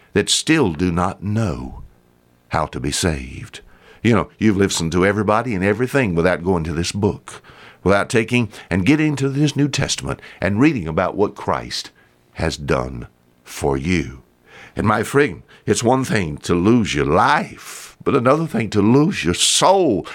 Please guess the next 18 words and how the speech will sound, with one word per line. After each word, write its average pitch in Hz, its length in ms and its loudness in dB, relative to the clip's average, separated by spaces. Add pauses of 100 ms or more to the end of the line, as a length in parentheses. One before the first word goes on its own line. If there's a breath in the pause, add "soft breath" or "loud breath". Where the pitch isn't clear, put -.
(140 loud breath)
and 135 100 0
to 143 60 2
be 143 220 2
ignorant 156 500 2 (100)
of 131 140 2
even 156 200 2
how 170 240 4
to 180 80 -2
be 135 120 2
saved. 208 720 2 (240 loud breath)
And 110 140 0
then 120 140 0
for 110 200 4
us 113 200 2
as - 160 -4
Christians, 76 680 -2 (880 loud breath)
my - 200 -6
friend, 87 280 0